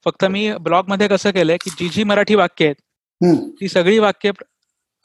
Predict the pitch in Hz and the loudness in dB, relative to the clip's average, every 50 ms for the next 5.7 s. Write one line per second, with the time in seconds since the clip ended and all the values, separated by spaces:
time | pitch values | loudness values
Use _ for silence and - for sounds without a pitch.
0 | - - - 185 165 - 202 196 185 180 180 196 208 214 - - 190 185 180 175 | -12 -4 -2 -2 0 0 0 0 0 0 0 0 -2 -2 -4 -4 -2 -2 -2 0
1 | - 185 170 - 175 175 - - 165 147 147 - - 165 - 156 165 - - 160 | -2 -2 -2 0 2 2 2 2 2 0 -2 -4 -6 -8 -10 -10 -10 -8 -6 -4
2 | 160 160 165 180 190 196 185 170 160 143 _ - 180 175 170 - - 180 185 185 | -4 -2 -2 -2 -4 -4 -4 -4 -4 -2 _ 0 0 0 0 -2 -2 -2 -2 -2
3 | 180 - 185 180 175 160 156 147 147 139 139 143 156 - _ - - - - - | 0 0 0 0 0 2 2 2 2 2 0 -4 -8 -12 _ -20 -20 -14 -4 0
4 | 139 139 139 - 147 147 - 156 175 - - _ - 165 160 156 143 151 156 160 | 2 2 2 2 0 -6 -8 -12 -18 -18 -20 _ -8 -4 -2 -2 0 0 0 0
5 | 180 180 190 165 170 175 170 - 180 175 175 180 185 202 | 0 0 0 0 0 0 0 0 0 2 2 2 0 -2